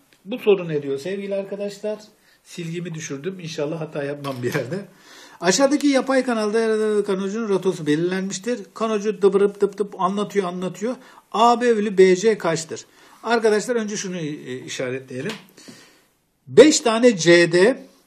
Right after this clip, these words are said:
yani dört K, dört tane A D yani beş K. A D neresi? Burası.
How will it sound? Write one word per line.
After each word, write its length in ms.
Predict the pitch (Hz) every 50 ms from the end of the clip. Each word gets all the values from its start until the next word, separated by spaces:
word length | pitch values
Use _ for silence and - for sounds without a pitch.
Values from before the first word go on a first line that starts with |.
| _ -
yani 400 | 240 233 190 170 160 143 135 147
dört 260 | 160 196 220 - -
K, 340 | - 214 208 208 214 196 185 - - _ _ _ _ _ _ _ _ _ _ _ _ _ _ _ _ _ _ _ 160
dört 260 | 220 247 240 247 -
tane 280 | 185 170 165 220 233 233
A 360 | 190 165 156 151 151 143 139
D 140 | 143 120 113 - - _ _ _
yani 320 | 170 175 160 170 202 180
beş 220 | 165 160 156 160 -
K. 220 | - - 120 - - _ _ _
A 260 | - 180 208 214 208
D 180 | 220 226 226 226
neresi? 480 | 233 233 220 196 170 - - 220 208 185
Burası. 340 | 170 139 117 - - 113